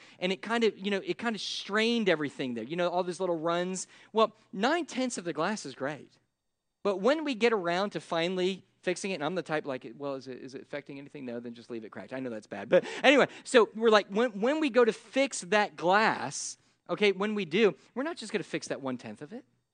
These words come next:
Why? Because the whole thing has been compromised. It's broken in one spot. But because it's a unit, we have to get rid of the whole thing. The whole thing has been compromised. We have to replace the whole thing.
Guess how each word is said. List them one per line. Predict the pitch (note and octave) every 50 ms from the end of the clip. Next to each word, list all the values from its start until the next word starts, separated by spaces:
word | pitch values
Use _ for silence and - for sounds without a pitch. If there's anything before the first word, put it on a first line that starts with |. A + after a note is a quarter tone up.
| _ _ _ _ _ _ _ _ _ _
Why? | - - A3+ A#3+ G3+ - - _ _ _ _ _ _ _
Because | - F#3 G3+ F#3
the | F#3
whole | F3+ G#3 G#3+
thing | G#3 - G#3 G3
has | F3 D3+
been | D3+ E3+
compromised. | D#3+ - G3 G3 G3+ - B2 A2 G#2 - _ - - - _ _ _ _ _ _ _ _ _ _ _ -
It's | F3+ -
broken | - G#3 A3 A#3 A#3 A3+
in | G3+ F3+ F3
one | F#3+ A3+ B3+ A#3+
spot. | - - - - G3+ F#3+ D#3 - - _ _ _ _ _ _ _ _ _
But | - F#3
because | E3 F3 - A3+ B3 A#3 A3
it's | G#3 -
a | F#3 E3+
unit, | D#3 D3+ D3+ D#3 F3 A3 C4 A#3+ B2+ A2+ - - _ _ _ _ _ -
we | A3+ C4+
have | B3+
to | - G#3
get | E3+ E3 D3
rid | D#3+ E3+ D#3+
of | D#3
the | D3 D3+
whole | D3 E3 D#3+ D#3+
thing. | - - A#3 A3
The | F#3 E3+
whole | E3+ G#3+ G#3+
thing | - - A3+
has | A#3+ A#3 F#3
been | E3+ F3
compromised. | - - F#3+ F#3 F3+ E3+ F3 E3+ D#3 D#3
We | F#3+
have | A3+ A#3 -
to | F3
replace | E3+ D#3+ D#3 _ - F3+ F#3+ G#3 G3+ -
the | - - D#3+ C#3+
whole | - _ - F#3+ G3 G3+ G#3 G3+ F#3+ F#3 _ _ _ _
thing. | - A3 A#3+ G#3 - -